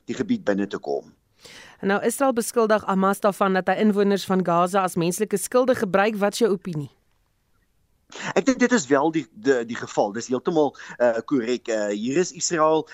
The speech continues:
Speaker 1: eh, reg en daar is, eh, natuurlik oor die jare baie bewyse daarvan. Sedert Hamas in twintig sewe beheer oor die Gaza-strook, eh, geneem het, is dit iets wat hulle, eh, oor jare, eh, toegepas het. Hulle gebruik byvoorbeeld groot hospitale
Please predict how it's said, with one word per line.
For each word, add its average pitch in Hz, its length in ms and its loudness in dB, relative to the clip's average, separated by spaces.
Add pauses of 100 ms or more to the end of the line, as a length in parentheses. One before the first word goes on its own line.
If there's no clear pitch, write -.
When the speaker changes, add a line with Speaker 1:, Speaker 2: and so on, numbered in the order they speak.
(120)
Speaker 1:
eh, 117 140 0
reg 123 300 0
en 143 140 -2
daar 117 340 -2
is, 131 300 -4
eh, 113 180 -2
natuurlik 143 520 -2
oor 139 80 -2
die 127 120 -2
jare 117 400 0
baie 113 260 -2
bewyse 104 420 -4
daarvan. 107 400 -4 (240)
Sedert 202 520 0
Hamas 120 560 -2 (280)
in 127 180 -2
twintig 135 380 -4
sewe 151 540 -2 (220)
beheer 135 400 0
oor 139 120 -2
die 127 120 -6
Gaza-strook, 131 920 -2 (200)
eh, 117 120 0
geneem 120 360 0
het, 135 140 -2
is 139 140 -4
dit - 200 -12
iets - 240 -8
wat 147 180 2
hulle, 120 340 2 (280)
eh, 117 220 4
oor 165 120 0
jare, 120 520 -2 (240)
eh, 113 100 -8
toegepas 104 520 -4
het. 107 120 -10
Hulle 110 140 -2
gebruik 127 420 -10
byvoorbeeld 135 480 -4
groot 151 340 -4
hospitale 143 800 -2